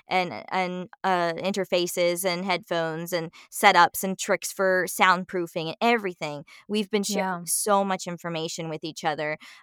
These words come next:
Speaker 1: um, and even information about how, how commercial copy is changing, you know, what to look out for because this, this is a totally new trend in how commercials are, are, um, the tone, the tone of commercials dealing with
Speaker 2: Mm-hmm.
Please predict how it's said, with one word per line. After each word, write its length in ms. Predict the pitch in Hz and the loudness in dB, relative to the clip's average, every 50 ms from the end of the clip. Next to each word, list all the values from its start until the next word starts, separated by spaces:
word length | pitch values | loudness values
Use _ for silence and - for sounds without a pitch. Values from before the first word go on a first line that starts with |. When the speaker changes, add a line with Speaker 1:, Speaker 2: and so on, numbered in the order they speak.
| _ _ | _ _
Speaker 1:
um, 540 | 190 190 180 175 175 170 170 170 170 170 175 - _ _ _ _ _ _ - | 4 6 6 6 4 2 0 -2 -6 -10 -10 -14 _ _ _ _ _ _ 0
and 480 | 202 196 190 185 180 175 175 180 - - | 0 2 2 2 0 0 -4 -6 -6 -4
even 260 | - 233 226 240 240 | -2 2 2 4 4
information 500 | 233 220 - 233 220 220 226 226 - 220 | 4 2 0 0 0 0 -2 -2 -2 -2
about 280 | 214 208 226 208 208 202 | 2 6 8 8 8 6
how, 260 | 208 214 208 214 208 - - - | 6 6 6 6 6 2 -6 -10
how 540 | 214 220 214 202 202 208 208 214 208 202 - _ _ _ - | 2 8 10 10 10 10 8 4 2 -2 -6 _ _ _ -6
commercial 340 | - 240 240 240 233 - 247 | -2 0 0 0 0 -2 -6
copy 340 | - - 185 175 - 170 151 | 2 6 6 6 6 2 -2
is 120 | 160 - | -4 -4
changing, 580 | - - 190 165 147 160 156 147 117 104 170 185 - - - _ | -6 -6 -6 -6 -6 -6 -6 -6 -6 -8 -10 -14 -16 -20 -20 _
you 100 | 196 190 | -4 -2
know, 140 | 185 175 180 | 0 2 2
what 120 | 185 185 - | 2 0 0
to 100 | 220 196 | -2 0
look 240 | 196 208 202 - | 0 0 0 4
out 180 | 208 190 185 - | 4 4 4 4
for 200 | - 180 170 165 | 0 -2 -4 -2
because 320 | 160 170 - 196 180 170 - | -4 -6 -4 -4 -4 -4 -4
this, 300 | 180 175 - - - - _ _ | -4 -4 -4 -6 -8 -10 _ _
this 240 | 190 190 185 - 190 | -4 -2 -2 -2 -2
is 120 | 175 175 | -2 0
a 120 | 185 175 - - - | -2 -2 -2 -6 -2
totally 380 | - 202 202 202 196 202 190 | 0 0 0 0 0 -2 -2
new 140 | 190 185 180 | -2 -4 -4
trend 500 | - - - 208 196 190 185 175 175 165 | -6 -6 -2 2 2 2 2 2 -2 -4
in 220 | - 110 175 180 185 | -4 -6 -6 -4 0
how 160 | 185 170 170 | 2 2 2
commercials 500 | - - 196 208 269 - - 226 185 170 | 2 -2 -4 -4 -4 -4 -4 -6 -4 -4
are, 160 | 170 160 147 - - | -6 -6 -6 -6 -2
are, 260 | 156 165 160 156 151 | 0 0 0 0 0
um, 360 | 156 151 147 143 147 143 165 - _ _ - _ | 0 0 -2 -4 -8 -12 -14 -16 _ _ -12 _
the 80 | - 185 | -8 -6
tone, 440 | - - 226 226 214 175 151 147 156 | 0 4 4 4 4 2 0 -4 -8
the 80 | - - | -10 -10
tone 260 | - - 185 185 185 | -4 -4 -2 -2 -2
of 220 | 185 175 - - - | -4 -6 -8 -14 -14
commercials 500 | - 202 202 214 220 - 156 127 - - | -6 -4 -4 -4 -2 -4 -6 -6 -8 -10
dealing 340 | 170 170 170 165 165 165 160 | -6 -4 -4 -4 -2 -4 -2
with 160 | 160 156 190 | -4 -4 -4
Speaker 2:
Mm-hmm. 200 | 190 180 180 180 | -4 -8 -10 -12